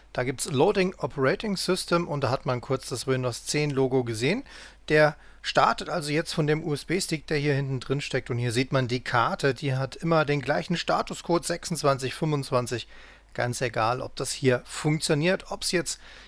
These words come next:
hier den U-S-B-Stick findet oder eben eine S S D oder auch nicht. Also die Karte, die hilft da jetzt grad mal gar nichts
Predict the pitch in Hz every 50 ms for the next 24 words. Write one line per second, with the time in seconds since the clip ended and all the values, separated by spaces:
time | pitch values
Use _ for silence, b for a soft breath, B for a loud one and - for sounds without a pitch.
0 | B B - 156 156 147 143 147 185 180 139 139 - - 143 143 143 - - 135
1 | 127 - - - 139 139 147 147 143 - 139 143 160 160 156 135 123 B B B
2 | B B - - 135 131 135 131 131 135 139 135 135 - - 135 - - 139 139
3 | 151 - - - 175 190 180 170 151 - - 123 131 - - 160 254 - - -
4 | 202 180 170 165 160 165 185 170 - - - 175 185 - 180 160 151 B B B
5 | B B B - 135 120 139 - - - 156 143 135 127 127 - - - - 117
6 | 127 - 131 123 120 117 123 131 151 147 139 123 - - - -